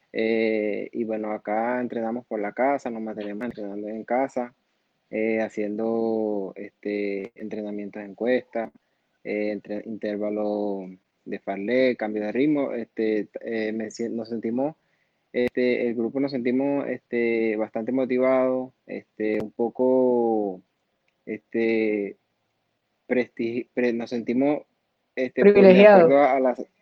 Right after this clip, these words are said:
Speaker 1: privilegiados de acuerdo a las zonas en las que estamos, que podemos correr y, y, y, y correr por ahí mismo, por la casa.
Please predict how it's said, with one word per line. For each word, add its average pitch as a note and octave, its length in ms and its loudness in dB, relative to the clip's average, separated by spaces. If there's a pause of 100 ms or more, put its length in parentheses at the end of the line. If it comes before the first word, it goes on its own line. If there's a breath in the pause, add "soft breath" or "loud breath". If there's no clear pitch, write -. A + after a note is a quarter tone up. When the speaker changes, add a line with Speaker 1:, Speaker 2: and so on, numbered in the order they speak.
Speaker 1:
privilegiados C3 680 6
de C3+ 80 6
acuerdo B2 340 2
a C#3+ 60 4
las C#3 160 0
zonas C3 240 -2
en D3 60 -2
las C#3 140 -2
que - 60 -8
estamos, C3+ 400 0
que C#3+ 100 0
podemos A#2+ 380 0
correr C3 400 2
y, B2+ 120 0
y, A2+ 480 -10
y, A#2 200 -14
y A2 40 -12
correr A2+ 340 -6
por B2+ 200 -2
ahí A2+ 60 -2
mismo, A#2+ 320 -8
por A2 180 -8
la G#2 120 -8
casa. - 280 -8